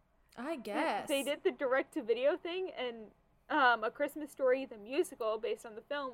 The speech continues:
Speaker 2: opened on Broadway. It
Speaker 1: And it was
Speaker 2: was
Speaker 1: Pasek and Paul?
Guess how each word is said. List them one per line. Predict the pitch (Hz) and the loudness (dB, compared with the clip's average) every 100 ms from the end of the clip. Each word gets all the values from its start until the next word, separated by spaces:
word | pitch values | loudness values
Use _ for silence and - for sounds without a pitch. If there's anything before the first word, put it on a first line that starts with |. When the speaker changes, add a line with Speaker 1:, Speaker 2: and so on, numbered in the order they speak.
| - | -4
Speaker 2:
opened | 233 240 202 | -4 -2 -4
on | 220 | -4
Broadway. | 233 233 233 247 247 330 - _ _ _ _ - | 0 0 2 0 -2 -2 -8 _ _ _ _ 6
It | 247 247 - | 6 8 6
Speaker 1:
And | - | 6
it | - | 8
was | 233 | 6
Speaker 2:
was | 226 | 4
Speaker 1:
Pasek | 330 359 392 480 494 | 2 4 6 4 4
and | 359 302 - | 0 0 6
Paul? | - 320 311 330 392 | 8 8 6 10 10